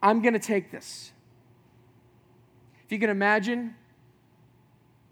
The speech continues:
somebody who you're really close to being crucified on a cross. It happens in the Middle East right now.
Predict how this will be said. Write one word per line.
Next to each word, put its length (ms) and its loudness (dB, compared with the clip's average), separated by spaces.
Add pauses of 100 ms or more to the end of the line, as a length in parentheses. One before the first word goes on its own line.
(400)
somebody 360 0
who 120 2
you're 160 0
really 240 0
close 360 -6
to 200 -14 (2250)
being 160 -6
crucified 640 -4
on 140 -8
a 40 -14
cross. 560 -10 (1700)
It 100 -2
happens 840 -10 (1000)
in 80 -6
the 60 -2
Middle 280 -2
East 220 -10
right 180 -6
now. 180 -12